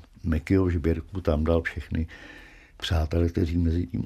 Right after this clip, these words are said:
odešli, ale pořád jsem si říkal, aby to nekončilo tak morbidně. Doba je taková pesimistická, chtělo by to nějaký paprsek naděje. A našel jsem dva citáty, kterými končím paměť, a jak jinak,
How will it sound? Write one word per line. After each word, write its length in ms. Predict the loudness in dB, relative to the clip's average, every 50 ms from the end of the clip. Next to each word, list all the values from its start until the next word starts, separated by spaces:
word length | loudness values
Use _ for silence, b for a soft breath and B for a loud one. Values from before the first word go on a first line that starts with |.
| -4
odešli, 440 | -2 0 0 0 -2 -2 0 2 2
ale 100 | 2 2
pořád 360 | 2 0 0 2 2 2 2
jsem 180 | 2 2 0 2
si 180 | 4 2 2 2
říkal, 260 | 2 0 0 0 2
aby 140 | 2 0 0
to 160 | 2 0 0
nekončilo 540 | 0 0 0 0 0 0 0 0 0 0 2
tak 200 | 0 -2 0 0
morbidně. 840 | 0 2 2 2 0 0 -2 -2 -2 -2 0 -2 -2 -2 -2 -4 B B B B B B B B B B
Doba 280 | -2 -2 0 2 2 2
je 80 | 2 2
taková 580 | 0 -2 -2 0 2 4 6 6 6 4 2 0 -4 -12 -20 -12 -6
pesimistická, 1000 | -4 -4 -2 0 0 2 4 4 2 2 0 -2 -2 -2 -2 -2 0 0 0 0
chtělo 300 | 0 -2 -2 0 0 2
by 120 | 2 0
to 240 | 0 2 2 2 2 B B B B B B B B B B B B -6
nějaký 380 | -4 -4 -4 -4 -4 -6 -6 -6 -4 -4
paprsek 640 | -4 -4 -2 0 -2 0 0 0 0 0 0 2 0
naděje. 720 | 2 2 2 0 0 0 2 2 2 2 0 0 -2 -4 -6 _ _ -20 -20 -20 -8 -2
A 460 | 0 2 2 2 2 0 0 0 -2 -2
našel 520 | -2 -2 -2 -2 0 2 2 4 4 2
jsem 600 | 2 0 0 0 2 2 2 2 2 0 0 -2 -4
dva 220 | -2 0 0 0
citáty, 560 | 0 0 -4 -4 0 0 0 0 0 -2 -4
kterými 400 | -6 -2 -2 0 0 0 0 -2 -2
končím 460 | 0 -2 -2 -2 -2 -2 -4 -4 0
paměť, 520 | 0 0 0 2 2 2 2 2 0 0
a 120 | -2 0 0
jak 260 | 0 0 -2 0 -2
jinak, 260 | 2 2 2 2 0